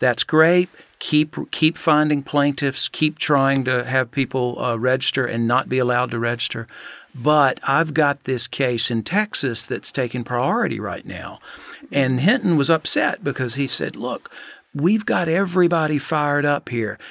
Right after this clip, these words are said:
If we don't follow through, we're gonna lose face, and the, um, N double A C P in South Carolina is gonna be damaged.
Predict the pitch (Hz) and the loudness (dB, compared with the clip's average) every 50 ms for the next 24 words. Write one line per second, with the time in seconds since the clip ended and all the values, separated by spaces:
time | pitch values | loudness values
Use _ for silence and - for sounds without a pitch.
0 | - _ _ - 156 139 - - 156 156 175 220 240 240 214 170 - - - 165 | -20 _ _ -2 -2 -2 -2 -2 0 2 4 4 4 4 4 2 0 0 0 2
1 | 156 139 135 123 120 123 117 - - 196 262 285 233 147 120 113 117 120 - _ | 2 2 2 2 0 -2 -2 -4 -4 0 2 2 2 2 2 0 -2 -4 -8 _
2 | _ _ _ _ _ _ _ _ - 151 147 151 160 190 208 220 214 175 139 131 | _ _ _ _ _ _ _ _ -2 4 6 8 8 8 8 6 4 4 4 4
3 | 135 139 131 123 127 123 120 - - - 269 302 311 254 180 - - 135 - - | 4 4 4 4 4 2 0 -2 -2 0 0 2 2 0 -2 -2 -2 -2 -2 -2
4 | - 135 127 123 127 120 120 _ _ - - 147 135 131 131 127 127 120 147 147 | 0 0 0 0 0 -2 -4 _ _ -6 -2 0 0 0 0 -2 -2 2 2 2
5 | 151 160 156 139 143 143 135 - - 135 - 139 131 127 123 - 143 135 127 - | 4 4 2 2 2 2 2 0 0 -2 0 0 0 0 0 0 0 -2 -2 0
6 | - 143 147 170 233 277 262 185 143 123 - - 147 135 135 147 180 185 170 214 | -2 -2 -2 0 0 0 0 0 -2 -4 -4 -2 -2 -2 -2 -2 -4 -4 -2 -2
7 | 214 233 277 285 233 170 - - - - - | -2 0 0 2 0 0 -2 -4 -8 -10 -12